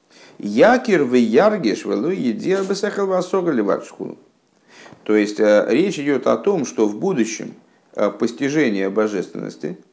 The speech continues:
оно поднимется – как ни странно, мы, мы, когда мы рисуем эту схему, да, то хохма и бин у нас выше, а дас ниже. В данном случае мы скажем, что поднимется, достигнет при своем нисхождении к человеку, да,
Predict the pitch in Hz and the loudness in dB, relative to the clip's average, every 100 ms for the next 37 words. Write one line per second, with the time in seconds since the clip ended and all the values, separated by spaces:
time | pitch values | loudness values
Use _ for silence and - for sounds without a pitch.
0 | _ _ - - - 107 123 123 127 135 | _ _ -20 -10 -2 0 0 4 2 4
1 | 196 240 143 - - - - - - - | 2 4 2 -2 -8 -10 -12 -20 -20 -20
2 | - - - - - 104 101 90 90 - | -20 -20 -14 -12 -10 -10 -8 -8 -10 -10
3 | 92 90 - - - 92 92 90 98 98 | -10 -10 -12 -12 -8 -8 -8 -8 -8 -8
4 | - - 87 85 135 104 101 - 101 143 | -8 -10 -10 -12 -12 -12 -12 -10 -8 -6
5 | 123 104 104 113 - - - _ _ _ | -6 -8 -6 -8 -8 -12 -20 _ _ _
6 | _ 92 98 123 117 - 120 98 82 - | _ -8 -4 -2 -2 -4 -6 -6 -8 -14
7 | _ - - - 107 107 104 107 104 104 | _ -18 -18 -6 -2 -2 -4 -10 -8 -10
8 | 104 107 107 104 104 107 104 147 175 110 | -4 -4 -4 -8 -4 -4 -4 -6 -6 -8
9 | 101 104 104 - 147 95 - - - - | -6 -6 -6 -8 -6 -8 -8 -18 -20 -20
10 | - - - _ _ _ _ - - - | -20 -20 -20 _ _ _ _ -20 -20 -20
11 | - - - - 117 113 - 110 104 101 | -20 -20 -20 -6 -2 -2 -2 -2 0 -2
12 | 107 104 - 98 107 104 95 92 - 107 | -4 -6 -2 -2 -2 -6 -6 -8 -4 0
13 | 117 196 - 123 | 2 0 -6 -10